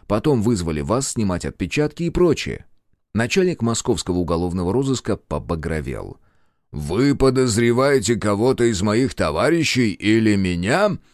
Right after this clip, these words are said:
проскрежетал он. «Нет, я подозреваю Янсенса и Балыбу», спокойно ответил Руднев.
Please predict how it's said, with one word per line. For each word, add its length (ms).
проскрежетал 760
он. 220
«Нет, 400
я 180
подозреваю 800
Янсенса 800
и 180
Балыбу», 640
спокойно 540
ответил 340
Руднев. 400